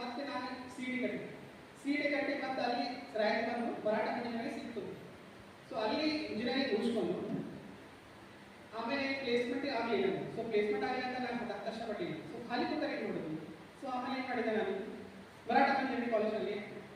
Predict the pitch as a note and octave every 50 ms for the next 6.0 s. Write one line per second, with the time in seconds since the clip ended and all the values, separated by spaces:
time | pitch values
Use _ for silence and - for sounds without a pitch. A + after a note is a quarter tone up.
0 | - G3+ G#3+ G#3+ G#3+ - A3+ A3 G#3 G#3+ G#3+ G3+ - - - C#3+ - - - -
1 | - - - - - - - - - - - - - - A#3 A#3+ - C#4+ - -
2 | A#3+ A3+ A3+ G#3+ F#3 F3+ F#3 D#3+ D#3 - - - - - - - - - - -
3 | - - - - A#3 A#3+ A#3 A#3 A3+ A#3 A3+ A3 A3 A3 G#3+ G#3+ G#3+ G#3+ - A3
4 | A3 G#3 G#3 G#3+ G#3+ F#3+ - F#3 - - - G#3 A#3 A#3+ G#3+ - - - - -
5 | - - - G3+ G3+ - A3 A3 G#3+ G#3+ G#3+ F#3+ F#3 F#3 F#3+ F3 E3+ D#3+ - -